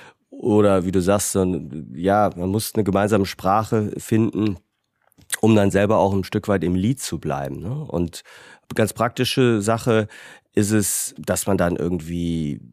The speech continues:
gewichtete Priorisierungs-Scores oder so aufsetzt, also so im Sinne von, es gibt eine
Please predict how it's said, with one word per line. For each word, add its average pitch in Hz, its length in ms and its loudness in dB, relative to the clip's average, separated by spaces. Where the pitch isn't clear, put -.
gewichtete 95 840 -2
Priorisierungs-Scores 95 2250 0
oder 101 280 2
so 98 400 0
aufsetzt, - 840 -2
also 82 180 -2
so 80 140 -2
im 85 120 0
Sinne 92 220 0
von, 87 260 -2
es 76 140 -6
gibt - 240 -8
eine 87 140 2